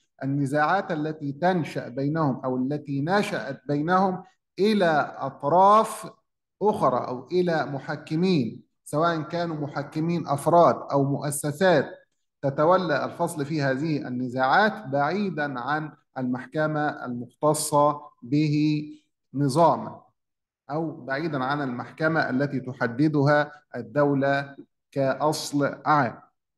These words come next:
ننتقل بعد ذلك إلى الفرق بين التحكيم وبين الوسائل أو الأنظمة التي تتشابه معه. هناك وسائل أو أساليب تحل النزاع، أو هناك أساليب من أجل حل المنازعات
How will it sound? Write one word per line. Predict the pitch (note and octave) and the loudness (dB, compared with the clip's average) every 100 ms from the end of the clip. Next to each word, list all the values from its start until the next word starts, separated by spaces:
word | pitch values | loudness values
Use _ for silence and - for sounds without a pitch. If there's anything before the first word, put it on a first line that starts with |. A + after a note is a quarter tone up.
| _ _ - | _ _ -4
ننتقل | F3 G3+ C4 A3+ | 0 2 0 0
بعد | F3+ D#3+ | -2 -2
ذلك | C#3 F3 F#3+ - | -4 -4 -6 -8
إلى | - D#3+ D#3+ B2+ | -8 -4 -2 -2
الفرق | C3 - E3 D#3+ D3+ | -6 -2 -2 -2 -2
بين | D3 D#3+ D3+ | 0 0 0
التحكيم | D#3 D#3 C#3+ - B2 - A#2+ - E3 D3+ | 0 -2 -4 -8 -16 -14 -14 -8 -4 -2
وبين | B2 C#3+ D3+ C#3+ | 0 0 -2 0
الوسائل | C3+ C3 B2 A#2+ - E3+ E3+ D3 | -2 -2 -4 -4 -2 0 0 0
أو | C3+ C3+ - | -2 -2 -2
الأنظمة | B2+ B2+ A#2+ E3+ D#3+ | -2 -2 0 0 0
التي | C#3+ B2 B2 D3 C#3 B2+ | 0 -2 0 0 -2 -4
تتشابه | A#2+ A#2 A#2 - C#3+ C3+ C#3+ C#3+ - _ _ | -4 -4 -4 0 2 4 2 0 -4 _ _
معه. | D#3+ D#3 G#2+ - - _ _ _ - | -2 -2 -2 -8 -20 _ _ _ -8
هناك | F#3 C4 C#4+ | -2 -2 0
وسائل | G#3+ F3+ D3+ G3 G3 F3 F3+ - _ _ _ - | 0 0 0 -2 0 0 -2 -6 _ _ _ -6
أو | E3 E3 | -6 -6
أساليب | D3+ C#3 D#3 D3+ G3 F3+ B2+ A#2 B2+ - - C#3 C#3+ - _ _ _ | -10 -8 -4 -2 0 0 -2 -6 -10 -12 -12 -10 -10 -12 _ _ _
تحل | - C#3+ G3+ F#3+ C#3+ | -4 0 2 2 2
النزاع، | A#2+ - C3 B2+ C#3 F3+ F3 - | 0 -4 -4 -2 2 4 4 0
أو | C#3 | -4
هناك | C#3 E3 F3 | -2 -2 -4
أساليب | D3+ C3+ C3+ C#3+ E3 B2 | -6 -6 -4 -2 -2 -2
من | B2+ | -4
أجل | D#3 D#3 C3 | -2 -2 -4
حل | C3 D#3+ D3 | 0 2 2
المنازعات | C3 B2+ B2+ C3 B2 C3+ E3+ F#3+ | 0 0 0 -2 0 2 4 4